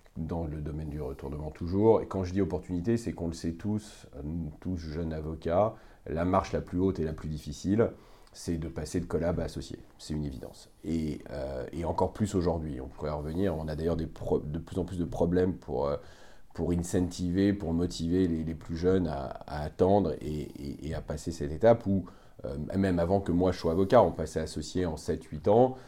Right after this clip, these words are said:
Puis quand moi je suis arrivé à l'âge d'être associé, c'était plus dix, plutôt dix ou onze, et maintenant c'est plutôt quinze. Donc, donc le, le temps est long, la marche est haute. Euh,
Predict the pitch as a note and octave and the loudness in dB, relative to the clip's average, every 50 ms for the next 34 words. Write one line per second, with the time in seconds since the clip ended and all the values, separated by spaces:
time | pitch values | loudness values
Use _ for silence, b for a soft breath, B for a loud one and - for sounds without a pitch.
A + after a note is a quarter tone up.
0 | B B - - - G2 G2 F#2 - E2+ E2+ F2+ F#2 F2+ - - E2+ D#2 D#2+ E2 | B B -14 -2 0 2 2 2 2 0 2 2 2 2 2 2 0 0 2 0
1 | E2 E2+ F2+ F#2 F2+ E2 D#2 D#2 E2 E2+ E2+ E2 - D#2+ D#2 - - C#2+ D2 D#2 | 2 2 4 4 4 2 2 0 -2 -2 -2 -2 -2 -4 -6 -4 -4 -4 -4 -2
2 | D2 D2 D2 D2+ - - D2+ - - F2 E2 - D#2+ D2 - - D#2 D2 D#2+ E2+ | -2 -4 -4 -6 -6 -8 -8 -2 -2 -2 -2 -2 -4 -8 -8 -8 -8 -6 -6 -6
3 | E2+ - - - - - F2 E2+ E2+ D#2+ F2 E2+ E2+ - - D#2 E2 F#2+ G#2 G#2+ | -8 -8 -12 -14 -12 -8 -6 -6 -4 -4 -4 -4 -4 -6 -6 -2 2 4 6 6
4 | A2+ G2+ F2+ D2+ D2+ D#2+ F2 F#2+ F#2+ - - - - F2+ E2 - G2+ F2+ E2 D#2+ | 6 4 2 -2 -2 -2 -2 -2 -2 -4 -8 -8 -6 -6 2 4 4 4 4 0
5 | - E2 D2+ - B B B B B B B - D#2+ - F2+ F2+ F2 F#2 F#2 F#2+ | -4 -6 -8 -8 B B B B B B B -8 -4 -2 -2 0 0 0 0 0
6 | F#2 - G2+ G2+ F#2+ F#2+ G2 G#2 G#2+ A#2 B2 G#2+ F2+ F#2 F#2+ F#2 - - G2 F#2 | 2 4 4 6 6 6 6 8 8 8 8 8 6 6 4 2 2 2 4 6
7 | G2 G#2 A2 A#2+ B2 - B B B B B B B - - D#2 E2 D#2+ D#2 D#2 | 8 8 8 6 4 0 B B B B B B B -8 -6 -6 -4 -6 -6 -6
8 | D#2 D#2 D#2 D#2 D#2 D#2 D#2 D#2 D2+ | -6 -6 -6 -8 -8 -8 -6 -6 -6